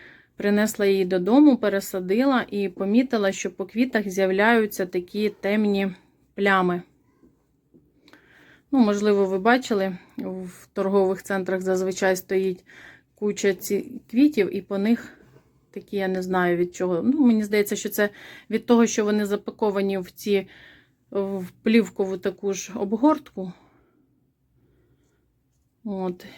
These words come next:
І якісь такі грибкові захворювання починають по пелюстках квітів. Я спочатку думала, що залишу, можливо, там одна квіточка, дві, але воно стало, е, розповсюджуватись на інші квіти.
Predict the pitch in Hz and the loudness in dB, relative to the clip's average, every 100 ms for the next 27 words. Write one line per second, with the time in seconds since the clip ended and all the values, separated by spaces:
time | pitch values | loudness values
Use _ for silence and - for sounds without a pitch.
0 | - - 220 226 226 214 202 220 - 202 | -18 -10 -4 0 0 0 -2 -6 -6 -8
1 | 220 214 170 - 180 196 214 - - 202 | -4 -4 -4 -10 -10 -4 -4 -6 -6 -2
2 | 190 190 190 185 - 196 185 185 190 180 | 0 -2 -2 -6 -6 -4 -2 -2 -2 -4
3 | 185 180 202 208 208 185 196 185 196 190 | -6 -6 -6 -4 -4 -4 -8 -6 -4 -4
4 | 185 - 190 - 190 185 180 180 - - | -6 -10 -10 -10 -8 -8 -6 -6 -8 -20
5 | - - - - _ _ - 240 269 - | -20 -20 -20 -20 _ _ -2 0 0 -4
6 | 262 262 254 - 226 240 240 233 240 240 | 0 0 0 -2 2 4 4 4 0 0
7 | 226 240 269 359 349 226 214 208 220 208 | 0 2 2 2 0 -2 -2 -2 -2 -2
8 | 214 214 208 214 226 - 214 208 208 - | -2 -2 0 0 -2 -4 -6 -4 -4 -4
9 | 208 190 233 302 302 208 233 226 226 240 | -6 -2 2 4 4 0 2 4 4 4
10 | - 226 208 208 - 208 220 - 240 240 | 2 0 0 0 -2 -2 -2 -4 -4 0
11 | 247 220 202 196 196 214 226 226 285 294 | 0 0 0 -4 -4 -4 2 6 6 4
12 | 247 - 196 185 185 | 0 -4 -6 -4 -6